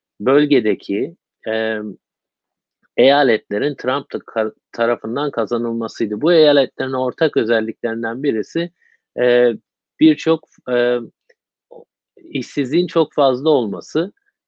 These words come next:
e, geçmişte Amerika'nın, e,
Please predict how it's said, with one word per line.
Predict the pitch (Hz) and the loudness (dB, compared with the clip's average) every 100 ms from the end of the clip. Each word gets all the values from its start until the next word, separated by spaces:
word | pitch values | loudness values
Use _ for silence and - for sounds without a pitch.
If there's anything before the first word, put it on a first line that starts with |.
| 117 | -4
e, | 117 117 113 110 | -2 0 -2 -6
geçmişte | 110 127 - 143 - - 165 - | -2 -2 -2 -10 -8 -2 0 0
Amerika'nın, | 123 135 143 - 135 139 139 _ _ _ _ _ | -4 -2 -2 -2 -2 -2 -4 _ _ _ _ _
e, | 120 | -4